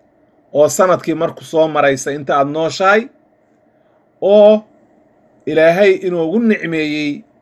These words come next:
si aynu uga faa'iidaysanno oo u toobad keenno oo bisha Ramadaan aynu uga faa'iidaysanno. Marka furas weeye, waa fursad cadiima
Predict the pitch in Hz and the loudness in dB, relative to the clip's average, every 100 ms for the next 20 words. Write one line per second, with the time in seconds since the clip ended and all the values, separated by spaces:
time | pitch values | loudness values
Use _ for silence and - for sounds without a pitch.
0 | _ - 202 190 175 160 143 156 220 214 | _ -4 2 2 2 -2 -4 0 0 2
1 | 185 151 151 135 143 135 127 190 202 196 | 0 0 -6 -10 -10 -8 -6 -8 -4 -2
2 | 156 143 - 143 135 139 135 - _ _ | -2 -4 -6 -6 -4 -4 -6 -12 _ _
3 | - 143 165 - 156 139 139 127 120 127 | -2 -2 0 0 0 0 -2 -2 -2 -2
4 | 123 127 131 - 160 151 151 143 160 117 | -2 -8 -14 -6 -4 -2 -4 -2 -4 -4
5 | 117 - 107 98 - _ - - - 208 | -8 -12 -14 -16 -20 _ -20 -20 -10 -6
6 | 208 - 254 214 - 185 147 143 156 160 | -6 -2 0 0 0 0 2 2 4 2
7 | 196 - _ _ _ 143 135 202 160 147 | 0 -8 _ _ _ -12 -6 -4 -2 0
8 | 175 202 220 | 0 0 0